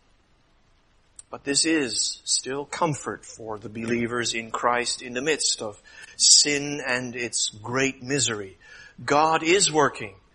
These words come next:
for our salvation all the time, in everything, in every place, in every circumstance.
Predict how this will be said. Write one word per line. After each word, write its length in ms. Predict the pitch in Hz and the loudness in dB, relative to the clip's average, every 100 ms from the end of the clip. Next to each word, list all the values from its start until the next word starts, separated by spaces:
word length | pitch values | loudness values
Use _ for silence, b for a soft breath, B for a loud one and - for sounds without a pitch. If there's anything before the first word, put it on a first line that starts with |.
| b b b | b b b
for 180 | - 110 | -6 0
our 240 | 120 143 | 4 4
salvation 720 | 147 - 156 139 160 147 113 107 | 4 2 2 2 0 0 -4 0
all 340 | - 170 220 | 4 6 6
the 80 | 240 | 2
time, 440 | - 262 262 180 - _ _ _ _ _ - | 0 -2 -2 -8 -16 _ _ _ _ _ -6
in 320 | 143 143 143 175 | -4 -2 -2 -2
everything, 800 | 196 190 196 190 - 196 156 101 98 _ _ _ _ _ | -2 0 0 0 -2 -6 -6 -12 -20 _ _ _ _ _
in 220 | 143 147 - | -6 -6 -2
every 640 | 180 185 170 180 175 175 _ _ _ - | -2 -2 -4 -2 -2 -6 _ _ _ -8
place, 640 | 185 160 110 - - - _ _ _ _ | -4 -4 -4 -8 -8 -10 _ _ _ _
in 100 | 123 | -10
every 240 | 131 139 156 | -8 -6 -2
circumstance. 1160 | - 185 190 143 113 - 117 98 - - - | 0 0 -2 -4 -2 -2 -4 -10 -14 -16 -16